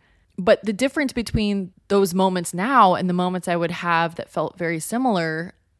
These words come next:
back in the day before I did the transformational work is that I don't let the fear consume me. I don't let it make me spiral out of control. And I instead have this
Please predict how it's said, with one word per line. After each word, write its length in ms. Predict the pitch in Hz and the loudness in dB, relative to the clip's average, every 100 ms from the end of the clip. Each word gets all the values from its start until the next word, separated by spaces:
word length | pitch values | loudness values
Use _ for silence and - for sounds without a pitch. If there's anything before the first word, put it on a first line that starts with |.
| _ | _
back 320 | - 175 165 | -2 0 0
in 60 | 165 | -6
the 80 | 156 | -6
day 260 | 175 247 | -2 -2
before 380 | 214 175 156 156 | -2 -6 -4 -4
I 80 | 147 | -4
did 240 | 139 220 | -4 -2
the 100 | 302 | -2
transformational 880 | - 180 156 - 156 151 - 147 151 | -4 -6 -6 -8 -8 -8 -8 -8 -8
work 460 | 151 147 202 - - - | -8 -6 -8 -10 -16 -2
is 140 | 214 | 2
that 120 | 220 | 4
I 100 | 214 | 4
don't 180 | 208 233 | 4 0
let 160 | 247 233 | 0 0
the 80 | 208 | -2
fear 280 | - 202 | -2 -4
consume 600 | 196 190 170 - 180 170 | -4 -6 -6 -6 -4 -4
me. 320 | 147 - 170 - _ _ _ _ _ _ 190 | -4 -10 -16 -20 _ _ _ _ _ _ -2
I 80 | |
don't 260 | 196 233 247 | 2 2 2
let 140 | 220 | 0
it 100 | 214 | -2
make 260 | 190 190 180 | -4 -6 -6
me 240 | 180 180 | -6 -6
spiral 600 | 170 - - 175 180 180 - | -6 -8 -2 0 2 2 0
out 180 | 160 | -2
of 120 | 156 - | -2 -6
control. 680 | 156 147 147 151 - 170 - _ _ _ _ _ _ _ _ _ _ - | -12 -10 -6 -6 -8 -14 -18 _ _ _ _ _ _ _ _ _ _ -6
And 80 | 190 | 0
I 40 | |
instead 420 | 196 196 - 220 220 | 2 0 0 0 0
have 240 | 208 185 | -2 -4
this 180 | 175 | -6